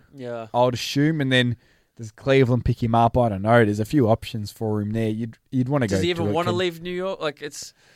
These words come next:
Speaker 2: I, I honestly think the main reason he wanted to leave New York was 'cause of, because of Jackson, because of Phil Jackson. But now
Speaker 1: Yeah.
Speaker 2: Phil Jackson gone,
Speaker 1: Yeah.
Speaker 2: so does that change things for Carmelo? I don't know. I mean, I think I,
Speaker 1: He
Speaker 2: it
Speaker 1: has said that he wants to stay in New York because of his kid,
Speaker 2: his
Speaker 1: right?
Speaker 2: kid and his family, so it's home for him.
Speaker 1: Yeah.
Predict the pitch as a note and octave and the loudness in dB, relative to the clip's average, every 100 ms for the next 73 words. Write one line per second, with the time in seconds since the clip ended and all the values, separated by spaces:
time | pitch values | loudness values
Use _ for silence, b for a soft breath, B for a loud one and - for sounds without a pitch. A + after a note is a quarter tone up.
0 | b b b b b b b _ D#3 E3 | b b b b b b b _ 4 4
1 | - D#3+ F3+ B3 A3+ G#3 - - E3+ E3 | 2 4 6 6 4 2 0 0 0 2
2 | D3+ D3+ D3 C#3+ C#3 C3+ B2+ C3 A#2+ B2 | 4 4 4 2 2 0 0 0 0 -2
3 | G#2+ A#2+ G#2+ G#2 - - G2+ F2+ F#2+ D#2+ | -2 -4 -4 -4 -10 -8 -6 -6 -12 -10
4 | - E2+ G2+ G#2 G2 A2 F#2 E2+ F2 - | -14 -14 -10 -8 -6 -6 -6 -8 -10 -10
5 | G2 D3+ E3+ E3 D3+ A#2 A#2+ - D3+ C#3+ | 0 2 2 2 2 2 -2 -4 -8 -2
6 | D#3 A3 C4+ _ C3 G#2 G#2 C#3 C#3 C3+ | 0 0 -2 _ -14 -12 -4 0 2 2
7 | E3+ D#3+ - D3 C#3+ C3+ - C#3 B2+ - | 0 -2 0 2 2 0 -8 -8 -10 -12
8 | C3 C3 B2+ B2+ B2+ B2 A#2 b b b | -8 -4 0 4 6 4 2 b b b
9 | b _ D#3 D3 A2+ G#2 A2 A2 A#2 A#2 | b _ 4 4 4 4 4 4 0 -6
10 | A#2 C3+ C#3 C3+ - b b b E3+ A3 | -4 -2 0 -2 -4 b b b 2 2
11 | G3+ - - G3+ A#3+ A#3+ B3 A3+ G#3 G3+ | 2 -8 -2 2 2 0 -2 -2 -4 -6
12 | F3+ - E3 E3+ E3+ D#3+ D#3 D3 - C#3+ | -6 -4 -2 -2 -2 -4 -4 -4 -8 -12
13 | C#3+ C3+ B2 - - D3 C3+ A2+ C3 C#3+ | -10 -8 -10 -12 -4 -2 -2 -2 4 6
14 | C#3+ C3+ C3 B2 - B2 B2+ B2+ B2 B2 | 6 4 -2 -4 -2 0 2 2 2 0
15 | A#2 B2+ B2+ - - C#3 C#3+ - A2+ - | 2 0 0 -6 2 4 4 0 -6 -2
16 | C#3+ A#2 A2 A#2+ G#2 | -2 -2 -8 -12 -14